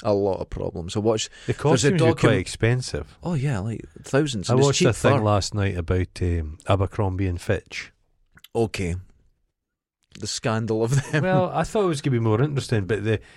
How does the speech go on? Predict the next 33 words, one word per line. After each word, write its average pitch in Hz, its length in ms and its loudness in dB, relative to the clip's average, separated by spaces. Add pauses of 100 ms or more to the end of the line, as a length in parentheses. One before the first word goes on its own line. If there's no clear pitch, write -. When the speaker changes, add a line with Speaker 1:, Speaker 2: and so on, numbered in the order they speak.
(160)
Speaker 2:
the 117 80 0
ma-, 139 320 2
the 113 80 4
guy 143 300 4
who 160 80 -2
was 139 80 4
the 123 80 2
C 123 460 2
E 117 40 6
O 107 460 2
Speaker 1:
Mm-hmm. 95 260 2 (240)
Speaker 2:
was 98 160 0
interesting 95 560 -4
'cause 95 220 -2
he 107 80 2
looked 139 260 0
one 107 260 0
way, 90 280 -2
and 92 340 -4
after 117 300 0
the 104 100 0
plastic - 460 -4
surgery, 90 380 -2
he 90 40 2
looked 90 180 -4
a 87 60 2
very 92 260 2
different 85 400 -4
way. 82 100 -6
And 78 80 -4
I 80 40 -2
Speaker 1:
Okay. - 120 -10
Speaker 2:
thought, 92 160 2